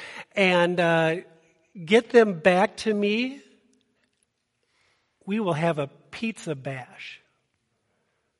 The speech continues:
So here's kind of what I would like you to do, though. Not just take the notes and, like, put 'em in my mailbox, 'cause that won't really help you.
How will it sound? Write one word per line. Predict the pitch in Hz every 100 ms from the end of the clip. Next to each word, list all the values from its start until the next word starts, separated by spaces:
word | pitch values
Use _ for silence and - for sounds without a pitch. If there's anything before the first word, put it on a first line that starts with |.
| _ _ _ _ _ _ _ _
So | - 180 160 151 135 - -
here's | 214 233
kind | - 190
of | 170
what | 160
I | 156
would | 156
like | 165 180 170
you | 151
to | 143
do, | 131 180 185
though. | 127 123 - _ _ _ _ _ _
Not | 151 175
just | - 175
take | - 185 -
the | 160
notes | 165 160 160 160
and, | 160 151
like, | 143
put | 139 180
'em | 170
in | 156
my | 139 139
mailbox, | 160 175 143 135 131 165 - - _ _ - - _ _ _ _ _ _ _ _
'cause | -
that | 170 208
won't | 180 180
really | 165 156
help | 127 175 170
you. | 151 117